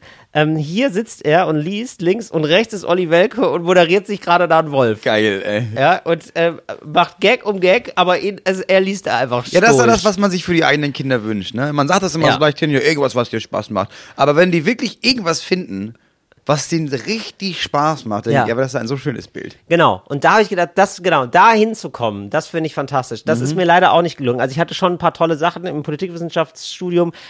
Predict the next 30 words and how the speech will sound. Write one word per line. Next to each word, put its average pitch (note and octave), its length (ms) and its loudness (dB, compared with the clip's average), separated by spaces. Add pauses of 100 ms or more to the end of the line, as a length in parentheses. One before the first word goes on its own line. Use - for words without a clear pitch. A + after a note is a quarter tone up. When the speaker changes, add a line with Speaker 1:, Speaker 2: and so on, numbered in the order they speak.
Speaker 1:
aber C3+ 100 2
insgesamt E3 400 0
fand D#3 140 0
ich C#3 60 -6
so C3+ 100 -2
mittel, G#2+ 380 0 (160)
muss F#2+ 140 -10
ich F#2 120 -10
sagen. G2 440 -4
Speaker 2:
Ja. A#2+ 260 4 (220)
Speaker 1:
Gab C#3+ 160 0
ein D3 80 -10
paar C3+ 180 0
Highlights, F3 420 4
aber C#3 280 0 (340)
so B2+ 540 -2
gebannt D#3+ 840 0 (300)
habe D3+ 180 0
ich, D#3+ 100 -6
glaube C#3+ 240 0
ich, C3 80 -10
nie D#3 480 -2 (100)
Sachen C#3 300 -2
in B2+ 140 -6
Politikwissenschaften F#2 920 -10
gelesen. F2 540 -12
Fand A#2 200 -6
ich B2+ 100 -10
irgendwie A#2 380 -10
sch-, - 160 -18